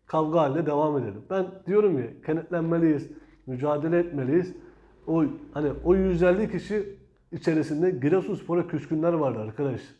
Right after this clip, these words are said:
O abimin söylediği bana şey şu, "Murat kardeşim sadece senin için geliyorum. Ben Giresunspor'a küsüm." dedi. "Sadece senin için geliyorum. Ben bu takıma yıllarımı verdim. Bu takıma emek verdim. Taraftarlık yaptım.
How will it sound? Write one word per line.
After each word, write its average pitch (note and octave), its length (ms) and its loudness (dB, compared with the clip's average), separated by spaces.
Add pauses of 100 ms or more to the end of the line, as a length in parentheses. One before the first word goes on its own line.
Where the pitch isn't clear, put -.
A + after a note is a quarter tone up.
(1120)
O F#3 140 6
abimin D3 460 4
söylediği D3 500 -2
bana B2+ 300 -4 (180)
şey B2 240 -2
şu, F3 340 0 (320)
"Murat F3+ 300 4
kardeşim D3+ 400 -4
sadece E3 340 2
senin E3+ 260 0
için C#3+ 240 -4
geliyorum. G#2 400 -8
Ben D#3 180 -2
Giresunspor'a D#3 580 -2
küsüm." C#3 340 -8
dedi. F#2+ 140 -10 (640)
"Sadece E3 420 2
senin E3 260 -2
için D3 220 -6
geliyorum. C3 400 -6
Ben D3+ 260 -2
bu F3 80 -4
takıma D3 360 -2
yıllarımı D3 560 0
verdim. C#3 380 -2 (520)
Bu F3+ 80 0
takıma C#3+ 380 0 (360)
emek E3+ 320 0
verdim. B2+ 400 -2 (420)
Taraftarlık D#3 600 0
yaptım. C3+ 400 -6